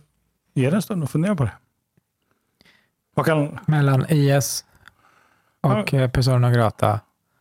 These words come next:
Speaker 2: Och vad var tredje?
Speaker 1: Kampen att, att välja att inte lämna den här jorden.
Speaker 2: Mm. Mm. Är det en, ehm, eh, en jakt efter svar?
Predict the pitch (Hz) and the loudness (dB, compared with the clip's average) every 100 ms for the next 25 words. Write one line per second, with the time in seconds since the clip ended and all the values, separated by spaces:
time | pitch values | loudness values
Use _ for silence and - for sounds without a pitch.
0 | _ _ _ _ _ _ - 131 - 107 | _ _ _ _ _ _ -8 -6 -4 -6
1 | - 117 120 131 123 _ _ _ 294 254 | -4 -6 -4 -8 -10 _ _ _ -10 -10
2 | - - 170 - 143 131 123 _ _ - | -8 -4 -4 -2 -2 -2 -4 _ _ -20
3 | _ _ _ 139 127 143 127 120 107 117 | _ _ _ -6 -2 0 2 0 2 0
4 | 107 - 113 107 104 101 98 101 _ _ | 0 -2 -2 0 -2 -4 -8 -14 _ _
5 | _ - 113 165 180 - - - _ 131 | _ -4 -2 0 0 -2 -8 -20 _ -4
6 | 135 120 - - _ _ - 127 120 120 | -4 -6 -16 -20 _ _ -2 0 0 2
7 | 117 117 117 113 110 113 110 _ _ _ | 2 0 0 0 -2 -4 -10 _ _ _
8 | _ _ _ _ _ _ _ _ _ _ | _ _ _ _ _ _ _ _ _ _
9 | 117 107 107 107 - _ _ _ _ _ | -6 -6 -8 -12 -14 _ _ _ _ _
10 | _ _ _ _ _ _ _ _ 120 120 | _ _ _ _ _ _ _ _ -4 -2
11 | 123 - 123 - 117 - 123 127 123 | -4 -4 -6 -4 -6 -4 -6 -6 -10